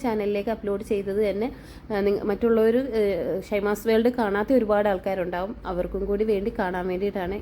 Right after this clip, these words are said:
ഇതിലേക്ക് ഞാൻ, ഏഹ്, ഈ ഒരു വീഡിയോ അപ്ലോഡ് ചെയ്തത്. അപ്പം നിങ്ങൾ ഷൈമാസ് വേൾഡ്, ഏഹ്,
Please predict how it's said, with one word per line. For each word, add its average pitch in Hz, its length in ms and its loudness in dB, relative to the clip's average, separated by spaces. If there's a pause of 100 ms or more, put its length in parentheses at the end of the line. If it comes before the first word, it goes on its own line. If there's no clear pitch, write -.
(100)
ഇതിലേക്ക് 185 440 0 (540)
ഞാൻ, 233 140 4 (260)
ഏഹ്, 226 240 4 (240)
ഈ 240 120 4
ഒരു 233 160 4
വീഡിയോ 214 240 2
അപ്ലോഡ് 208 320 -2
ചെയ്തത്. 175 180 0
അപ്പം 214 160 -4
നിങ്ങൾ 233 140 2 (180)
ഷൈമാസ് 240 460 2
വേൾഡ്, 240 280 4 (220)
ഏഹ്, 208 260 0